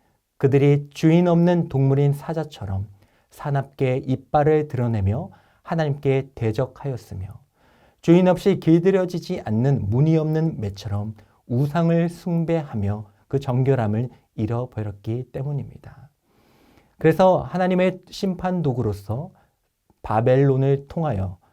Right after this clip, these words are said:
유다 백성들은 황폐하게 될 것이고 유린당하게 될 것이라 말씀하여 주십니다. 하지만 긍휼의 하나님께서는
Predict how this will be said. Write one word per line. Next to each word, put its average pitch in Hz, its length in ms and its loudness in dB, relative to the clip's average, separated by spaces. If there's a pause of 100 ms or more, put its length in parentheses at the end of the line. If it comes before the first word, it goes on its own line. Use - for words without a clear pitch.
(220)
유다 117 400 -2 (840)
백성들은 123 640 -2 (240)
황폐하게 175 680 -6
될 101 220 -10
것이고 - 500 -14 (300)
유린당하게 139 920 0 (180)
될 101 240 -6
것이라 110 520 -8 (220)
말씀하여 98 680 -4
주십니다. - 760 -16 (920)
하지만 135 480 0 (460)
긍휼의 139 500 4
하나님께서는 107 960 -4